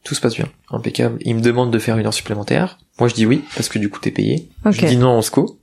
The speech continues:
Speaker 1: du coup parce qu'il y avait match. Et je lui demande à la fin comment ça s'est passé, il me fait pas franchement super, euh, y a rien à dire, on te prendra après, y a pas
Speaker 2: Ok.
Speaker 1: de souci, on te rappelle. euh. Et en fait, la semaine d'après, mariage d'un cousin, et en fait, moi, il me demande si le week-end, du coup, celui-là, je, je fais non, je suis pas là.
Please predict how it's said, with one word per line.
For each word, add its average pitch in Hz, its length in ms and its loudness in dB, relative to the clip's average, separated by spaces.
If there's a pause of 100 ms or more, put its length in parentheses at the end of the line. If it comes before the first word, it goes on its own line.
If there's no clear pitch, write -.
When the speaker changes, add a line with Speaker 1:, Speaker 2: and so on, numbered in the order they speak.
Speaker 1:
du 127 80 -14
coup 117 60 -4
parce 120 120 -2
qu'il 117 80 4
y 101 40 4
avait 98 80 0
match. - 380 -4 (160)
Et 127 120 4
je 117 140 0
lui 120 60 0
demande 127 320 4
à 135 80 4
la 104 100 2
fin 131 320 2
comment 110 140 -4
ça - 60 -4
s'est - 60 -6
passé, - 200 -4
il 131 40 -2
me 131 40 -4
fait - 120 -12
pas - 120 -6
franchement 123 320 -2
super, 131 460 2
euh, 107 100 -2 (420)
y - 40 -6
a 110 40 -4
rien 104 120 4
à 90 100 4
dire, 117 560 0 (160)
on 110 140 -2
te - 40 -16
prendra 110 400 2
après, 123 480 2 (320)
y 113 80 -2
a 107 40 -2
pas - 100 2
Speaker 2:
Ok. - 60 2
Speaker 1:
de 175 160 2
souci, 135 280 4
on 113 140 2
te - 80 -4
rappelle. 120 400 4
euh. 104 320 0 (540)
Et 120 80 4
en 113 60 2
fait, - 420 -2 (160)
la 110 100 -2
semaine 139 200 0
d'après, 165 460 0 (160)
mariage 135 280 2
d'un 139 120 2
cousin, 139 480 2 (220)
et 117 120 2
en 110 80 2
fait, - 400 0 (120)
moi, 123 180 2
il 120 200 -2
me 117 80 0
demande 131 260 4
si - 140 0
le 120 60 4
week-end, 120 240 2
du 120 180 0
coup, - 80 -6
celui-là, 117 260 2
je, - 180 -6
je - 40 -6
fais - 200 -4
non, 127 180 0
je - 60 -8
suis - 100 -14
pas - 100 -2
là. 160 300 0